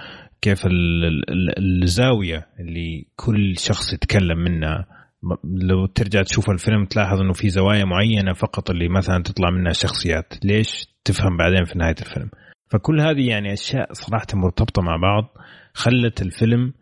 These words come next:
آم، شبه متكامل، فعليًا شبه متكامل. يعني حتى لما تروح تقرأ عن الأغلاط اللي موجودة في الفيلم مثلًا في آي إم دي بي وكذا، أغلبها تكون مقصودة، أغلاط مقصودة عشان تزيد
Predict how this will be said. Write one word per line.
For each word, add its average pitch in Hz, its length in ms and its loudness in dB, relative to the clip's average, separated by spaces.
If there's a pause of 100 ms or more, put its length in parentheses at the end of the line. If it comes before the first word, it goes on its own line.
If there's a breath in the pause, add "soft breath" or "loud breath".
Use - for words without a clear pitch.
(320 soft breath)
آم، 85 480 2 (420)
شبه 117 220 2
متكامل، 87 500 -4 (120)
فعليًا 98 360 2
شبه 92 160 -4
متكامل. 82 460 -6
يعني 87 200 -2
حتى - 260 -2
لما 98 140 0
تروح 104 200 0 (400)
تقرأ 101 280 2
عن 87 180 2
الأغلاط 90 480 2
اللي 87 140 2
موجودة 82 380 2
في - 120 -4
الفيلم 87 340 0
مثلًا 87 280 -2
في - 160 -4
آي 87 60 2
إم 87 60 0
دي 85 140 -2
بي 90 140 4
وكذا، 101 340 2 (560 loud breath)
أغلبها 143 360 2
تكون 156 520 0 (320)
مقصودة، - 480 -2 (440)
أغلاط 113 340 0
مقصودة 107 540 0 (380 soft breath)
عشان 147 380 2
تزيد 113 500 0